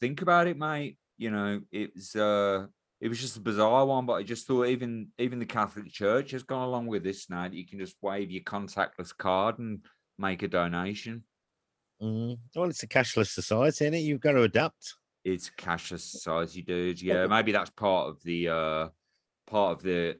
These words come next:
Speaker 1: the outcome of covid. People keep going on about investing in Bitcoin, don't they?
Speaker 2: Yeah, I'm not convinced.
Speaker 1: I'm not convinced, mate. They haven't, they haven't convinced me yet. There's, I, I keep,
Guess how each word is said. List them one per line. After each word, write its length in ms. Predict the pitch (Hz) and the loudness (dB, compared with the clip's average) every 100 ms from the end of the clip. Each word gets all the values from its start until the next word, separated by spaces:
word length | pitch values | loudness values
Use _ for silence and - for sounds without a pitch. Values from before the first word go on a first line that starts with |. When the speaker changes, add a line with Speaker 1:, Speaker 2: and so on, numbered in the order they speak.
| _ | _
Speaker 1:
the 160 | 87 92 | -2 0
outcome 400 | 90 87 - 87 | 0 -2 -6 -8
of 80 | 73 | -8
covid. 580 | - 95 98 107 107 98 | -2 2 4 4 2 0
People 220 | 123 107 | -2 -2
keep 220 | 101 104 | -4 -4
going 180 | 101 95 | 0 0
on 140 | 95 95 | 0 0
about 340 | 90 92 80 | 2 2 0
investing 500 | 95 92 95 - 92 | -2 -2 -2 -4 -6
in 60 | 85 | 0
Bitcoin, 640 | 104 117 - 117 113 110 | 0 0 -2 -2 -2 0
don't 280 | 104 110 104 | 2 0 -2
they? 300 | 107 104 98 _ _ _ _ _ _ _ _ _ _ _ - 104 | 0 -2 -4 _ _ _ _ _ _ _ _ _ _ _ -10 0
Speaker 2:
Yeah, 320 | 104 104 104 | 4 6 4
I'm 100 | 107 | 4
not 180 | 117 - | 0 0
convinced. 640 | 107 98 101 - - - | -2 -2 -4 -8 -16 0
Speaker 1:
I'm 160 | 117 135 | 2 8
not 220 | 139 131 | 8 6
convinced, 500 | 151 127 123 117 - | 4 6 4 2 0
mate. 260 | 117 110 110 | 4 4 4
They 100 | 110 | 4
haven't, 340 | 113 113 - | 4 2 0
they 80 | 110 | 4
haven't 300 | 113 110 98 | 4 4 -2
convinced 460 | 113 110 104 - | -6 -6 -6 -6
me 260 | 104 98 98 | -2 0 2
yet. 320 | 90 85 85 _ | 2 0 -2 _
There's, 300 | 101 98 - - | 0 0 -2 0
I, 220 | 104 120 | 4 4
I 20 | 131 | 4
keep, 280 | 170 170 | 6 6